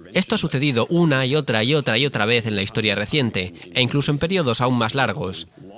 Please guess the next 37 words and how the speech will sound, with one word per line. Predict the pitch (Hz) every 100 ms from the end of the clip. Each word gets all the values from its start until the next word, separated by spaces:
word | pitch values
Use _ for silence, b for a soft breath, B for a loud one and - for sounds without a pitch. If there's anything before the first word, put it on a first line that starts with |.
| - 90 92 80 80 82 85 - - 78 - -
Y | 131
por | 160
desgracia, | 170 170 175 - 104 -
lo | 123 139
vemos | 175 147
volver | 120 135 127
a |
suceder, | - 104 113 113 90 -
ahora | 143 156 104
con | 104
Siria. | 117 110 90 95 95 82 78 - 104 - - - _ _ _ _ _ _ _ _ _ _ _ _ _ _ _ B -
El | 127
inicio | 151 185 226
de | 202
la | 131
campaña | 104 120 151 117
de | 92
montaje | 95 147 143
sobre | 120 95 95
Siria | 156 113 90
para | -
la | 92
opinión | 87 101 147
pública | 147 143 107 98 92
se | 107
remonta | 131 180 185 139
por | 117
lo | 107
menos | 139 143 113
a |
dos | 101 110
mil | 113
seis, | - 120 90 - 90 85 -
cuando | 127 135
la | 135
administración | 139 139 139 135 185 180
Bush | 165 110